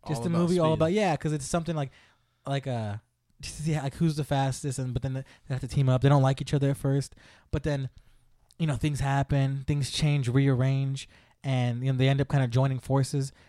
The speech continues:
Speaker 1: And the fight scene would be dope as fuck 'cause nobody would be able to catch him, and they'd be, like, doing combos and shit from each other, you know?
Speaker 2: Yeah.
Speaker 1: And at the very end of the movie, they're all, they all get on the race, or the, the starting line to race. And then it goes, "Three,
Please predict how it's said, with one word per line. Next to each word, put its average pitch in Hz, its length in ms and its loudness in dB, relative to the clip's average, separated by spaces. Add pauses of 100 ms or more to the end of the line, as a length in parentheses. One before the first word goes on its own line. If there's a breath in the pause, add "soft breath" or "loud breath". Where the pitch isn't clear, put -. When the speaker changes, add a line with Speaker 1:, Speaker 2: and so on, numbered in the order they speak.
(340 soft breath)
Speaker 1:
And 127 360 -2
the 123 160 -2
fight 156 340 2
scene 160 160 0
would 147 100 2
be 135 80 0
dope 139 220 2
as 135 140 -2
fuck 143 400 0
'cause 123 320 -2
nobody 135 320 2
would 139 80 4
be 131 40 -4
able 123 80 -4
to - 60 -12
catch 135 220 -4
him, 135 100 -2
and 120 80 -2
they'd 123 100 -4
be, 127 120 -2
like, 120 120 -4
doing 123 200 -4
combos 123 420 -6
and 131 120 -4
shit 131 200 -10
from 131 140 -6
each 135 120 -6
other, 135 140 -4
you 143 100 -4
know? 151 140 -4 (100)
Speaker 2:
Yeah. - 300 -20
Speaker 1:
And 135 120 -6
at - 40 -12
the 135 80 -2
very 147 320 4
end 147 100 0
of 131 60 -4
the 127 80 -2
movie, 143 380 0 (1040)
they're 131 140 4
all, 127 160 4
they 127 120 2
all 131 140 4
get 131 140 2
on 123 120 0
the 117 80 0
race, 120 320 -2
or 127 120 2
the, 110 220 2
the 117 100 0
starting 131 320 2
line 131 160 0
to 120 100 -2
race. 127 460 -2 (680 soft breath)
And 120 140 -8
then 117 120 -6
it 110 40 -8
goes, 110 160 -10
"Three, 165 320 -8